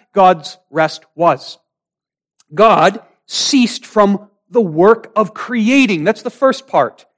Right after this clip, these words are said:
first of two parts of God's rest. He ce-, he ceased the work of creating. Genesis two, verse two, God ended his work which he had made. And that Hebrew word ended means completed,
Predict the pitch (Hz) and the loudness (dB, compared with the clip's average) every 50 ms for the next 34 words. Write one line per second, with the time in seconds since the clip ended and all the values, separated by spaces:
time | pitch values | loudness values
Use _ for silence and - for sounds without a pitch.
0 | _ _ _ _ _ 240 247 247 - 240 - _ - - 262 233 - - 180 151 | _ _ _ _ _ -4 -4 -4 -6 -16 -16 _ -4 -2 -2 -2 -2 -2 -2 -2
1 | 135 - - 160 139 - 156 156 151 143 143 165 160 143 - _ - 214 185 - | -2 -4 -10 -18 -4 -2 0 0 0 -2 -2 -2 -2 -2 -2 _ -14 -14 -14 -12
2 | - - - - 254 247 233 - _ _ _ _ _ - 180 156 - - - 262 | -14 -16 -12 -6 -6 -6 -6 -8 _ _ _ _ _ -12 -12 -12 -10 -6 -4 -4
3 | 247 - - - - _ _ 165 143 139 165 190 202 202 202 - _ 170 165 143 | -4 -4 -6 -16 -20 _ _ -10 -6 0 2 2 2 0 -2 -6 _ -4 -4 -4
4 | _ - - 175 160 151 156 165 180 180 180 165 143 139 123 - 190 190 185 - | _ -16 -12 -12 -12 -6 -2 2 4 4 4 4 0 -4 -2 -2 -2 -2 -2 -4
5 | - 180 - _ - 208 202 175 165 165 151 - - _ - 196 175 156 139 - | -8 -16 -16 _ -14 -12 -12 -6 -6 -8 -8 -8 -14 _ -8 -6 -6 -6 -6 -10
6 | _ _ _ _ _ _ _ _ 156 147 190 180 185 185 180 - - _ _ _ | _ _ _ _ _ _ _ _ -4 2 4 6 6 6 4 0 -8 _ _ _
7 | _ 208 226 226 240 247 247 247 220 240 240 240 226 190 - - 214 214 202 196 | _ 4 4 4 4 2 0 0 0 0 -2 -2 -2 -4 -8 -4 0 0 0 0
8 | 156 160 185 185 202 196 202 196 185 147 - - - - _ _ _ _ _ _ | 0 -8 -10 -2 2 2 4 4 4 2 -2 -8 -20 -20 _ _ _ _ _ _
9 | 185 170 - - 202 180 147 - 165 160 147 131 139 151 147 139 131 120 110 104 | -6 -6 -4 -8 -8 -8 -6 0 0 0 0 0 -2 -4 -2 -2 -4 -4 -8 -14
10 | _ _ _ _ _ _ _ _ 202 202 226 220 214 - 247 247 233 185 220 220 | _ _ _ _ _ _ _ _ 0 2 2 2 2 -2 -4 -4 -4 -2 -2 -2
11 | 214 196 190 202 202 190 175 - - 208 214 226 226 220 185 190 156 139 160 180 | 0 0 2 2 2 2 0 -2 -2 0 2 2 2 2 2 0 -2 -2 -10 -10
12 | 196 196 202 196 - _ - - - 220 214 202 - - 262 269 277 277 262 262 | -8 -8 -8 -10 -12 _ -16 -8 -4 -4 -4 -4 -6 -8 -8 -4 -2 -2 -4 -2
13 | - 226 180 143 123 135 - | -2 -2 -2 -2 -4 -6 -18